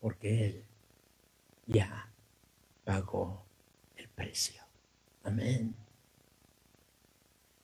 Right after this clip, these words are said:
Aplausos. Disfrutemos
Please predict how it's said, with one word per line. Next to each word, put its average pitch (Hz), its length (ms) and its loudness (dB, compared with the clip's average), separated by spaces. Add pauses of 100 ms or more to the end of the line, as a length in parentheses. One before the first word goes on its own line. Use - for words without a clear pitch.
Aplausos. - 2500 -6
Disfrutemos 151 960 12